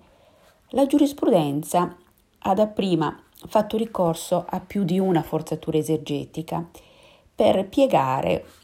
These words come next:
qualche istituto processuale a questa necessità, con controversi risultati, per la verità, sino a quando non è intervenuta la Consulta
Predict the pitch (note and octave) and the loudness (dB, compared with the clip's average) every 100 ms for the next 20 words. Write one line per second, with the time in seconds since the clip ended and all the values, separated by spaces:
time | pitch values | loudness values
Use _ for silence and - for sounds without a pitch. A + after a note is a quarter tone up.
0 | - - - G3 F3+ F3 E3 E3 D#3+ F3+ | -20 -6 4 4 4 0 -2 -2 -6 -4
1 | F3 E3+ E3+ E3+ G3 - E3+ C3 B2+ C#3+ | -4 0 -2 -2 -6 -4 0 0 -2 -6
2 | D3+ - - - - - - - E3+ F3 | -6 -10 -20 -10 -10 -10 -12 -10 -2 0
3 | E3+ - E3 D#3+ - D#3 - - - - | 0 0 2 2 -2 -6 -6 -8 -6 -6
4 | - - - - - A#3 B3 A#3 A#3 D#3 | -6 -12 -20 -6 0 2 2 0 0 2
5 | D#3+ D#3+ - E3+ E3 E3 D#3+ D#3 F3 - | 0 0 -2 -2 -2 -2 -4 -2 0 0
6 | - - C#3 - - C3 - - - - | -2 -10 -12 -10 -10 -8 -10 -12 -12 -12
7 | - - - - - - - F#4+ C4+ - | -14 -20 -20 -20 -20 -6 2 4 4 4
8 | F3+ C3+ C#3+ D3+ F#3 G3+ - - _ - | 4 4 2 4 6 6 0 -16 _ 2
9 | D4 D#4 C#4+ D4+ D4 B3+ F3+ E3 F3 E3 | 8 10 10 8 6 6 6 4 2 -2
10 | - F#3 F3 - F#3 F3+ F3+ E3+ C3+ C#3+ | 0 -4 -4 0 2 2 0 -2 -2 -4
11 | - A#3 | -2 0